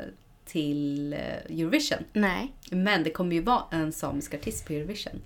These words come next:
Speaker 2: Ja, men just ja, det är ju Keino med Spirit in the Sky.
Speaker 1: Ja, och, eh, i,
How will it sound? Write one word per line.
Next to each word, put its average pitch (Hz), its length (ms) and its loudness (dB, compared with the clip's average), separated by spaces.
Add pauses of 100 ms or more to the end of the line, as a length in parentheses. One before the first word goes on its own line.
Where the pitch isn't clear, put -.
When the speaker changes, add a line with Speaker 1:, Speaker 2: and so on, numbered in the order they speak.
(120)
Speaker 2:
Ja, 262 200 8
men 269 160 12
just 339 280 4
ja, 185 60 4
det 196 100 2
är 277 120 8
ju 247 120 6
Keino - 540 8 (200)
med 202 160 2
Spirit 196 320 4
in 185 140 0
the - 60 0
Sky. - 380 8 (340)
Speaker 1:
Ja, 208 340 6
och, 208 100 6
eh, 202 540 6
i, 190 380 2